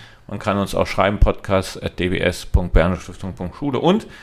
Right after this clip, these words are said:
ich hab gesagt, er ist überall unterwegs. Wer ein bisschen mehr schon über Raoul Krauthausen erfahren möchte,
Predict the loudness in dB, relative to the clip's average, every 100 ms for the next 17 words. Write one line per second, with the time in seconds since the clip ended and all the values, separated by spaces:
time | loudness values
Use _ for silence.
0 | -18 -6 -2 -2 0 -2 0 0 2 2
1 | 4 4 4 4 2 0 0 2 4 4
2 | 2 2 2 4 4 2 2 4 6 6
3 | 8 6 4 2 4 4 4 4 4 4
4 | 4 0 0 0 0